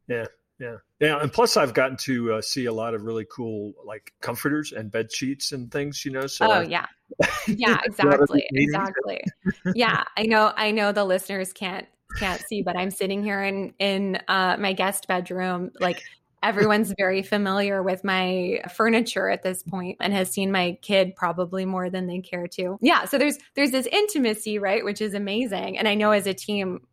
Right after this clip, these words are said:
Speaker 2: Air-, at Airtable, we've really valued getting to know each other a little better, even as we really miss being in person. But I think it's kind of coming at this moment. I talked a little bit about the,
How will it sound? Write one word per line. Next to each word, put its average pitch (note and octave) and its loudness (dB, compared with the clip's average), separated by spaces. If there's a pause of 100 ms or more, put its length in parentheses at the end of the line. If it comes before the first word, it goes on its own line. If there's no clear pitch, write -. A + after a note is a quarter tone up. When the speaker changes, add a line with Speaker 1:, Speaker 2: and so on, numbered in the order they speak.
(240)
Speaker 2:
Air-, G3+ 2
at F#3 0
Airtable, F3+ 0
we've F3+ -8
really G3 -4
valued F#3+ -2
getting G3+ 0
to G#3+ -4
know G3+ 0
each A#3+ -2
other F#3 0
a F3+ 2
little F#3 0
better, F#3 2
even G3 2
as F3+ 0
we F#3 -2
really F3+ 0
miss F3+ -4
being F3+ -6
in F3 -6
person. - -2
But A#3 6
I A3+ 6
think C#4+ 4
it's E4+ 0
kind A3 2
of F#3+ -2 (100)
coming G#3 0
at F#3+ -2
this F3+ -6
moment. F3+ 0
I F#3 -2
talked F#3 0
a G3 -2
little F3+ -2
bit F3 -2
about F3+ -4
the, - -2